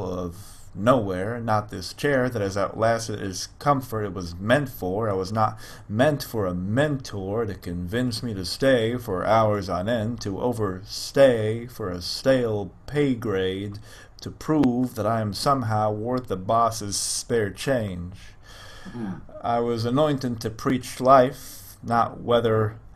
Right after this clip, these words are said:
Speaker 1: uh, not wither as I, as I stand hostage to the knife point of a, of an economy that wanted me dead, or at least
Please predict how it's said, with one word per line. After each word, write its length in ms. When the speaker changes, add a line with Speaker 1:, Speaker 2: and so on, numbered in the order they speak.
Speaker 1:
uh, 280
not 240
wither 460
as 200
I, 180
as 220
I 140
stand 440
hostage 680
to 100
the 140
knife 560
point 320
of 140
a, 80
of 140
an 60
economy 680
that 200
wanted 300
me 160
dead, 540
or 140
at 100
least 400